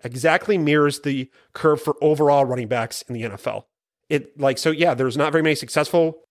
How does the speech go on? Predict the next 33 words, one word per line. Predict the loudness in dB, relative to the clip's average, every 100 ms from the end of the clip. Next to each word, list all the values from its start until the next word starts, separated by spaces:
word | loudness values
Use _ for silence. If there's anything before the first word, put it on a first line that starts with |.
| _ _ _
running | -6 -2 2
backs | 2 2
with | -4
a |
B | -4 -2
M | 0
I | 0 0
under | 0 -2 -2
twenty-seven. | -4 -4 -4 -4 -2 -2 -6 _ _ 0
Well, | 2 2
there's | 0
not | 2
a | 2
lot | 2
of | 0 -2
B-, | -10 -12 -8
running | -2 0
backs | 2 0
with | -2
a | -2
B | 0
M | 2
I |
under | 2 0
twenty-seven | -2 -2 0 0
in |
the | 0
N |
F | 0
L | 0
in | 0
general. | 0 -2 -2 -16 _ _ _
So | -2 2 2 0